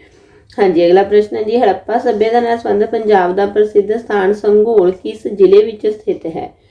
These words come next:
ਆਪਸ਼ਨ ਤੁਹਾਡੇ ਸਾਹਮਣੇ ਨੇ ਜੀ, ਤੁਸੀਂ ਦੇਖ ਸਕਦੇ ਹੋਗੇ।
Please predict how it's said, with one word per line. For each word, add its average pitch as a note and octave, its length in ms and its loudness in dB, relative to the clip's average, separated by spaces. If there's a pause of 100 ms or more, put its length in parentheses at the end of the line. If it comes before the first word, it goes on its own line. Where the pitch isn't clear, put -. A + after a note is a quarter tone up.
(380)
ਆਪਸ਼ਨ F#3 360 -2
ਤੁਹਾਡੇ F#3 240 0
ਸਾਹਮਣੇ F3+ 440 2
ਨੇ G#3+ 200 4
ਜੀ, A3+ 120 0
ਤੁਸੀਂ G#3+ 400 -6
ਦੇਖ D#3 260 2
ਸਕਦੇ F#3+ 440 2
ਹੋਗੇ। B3 320 0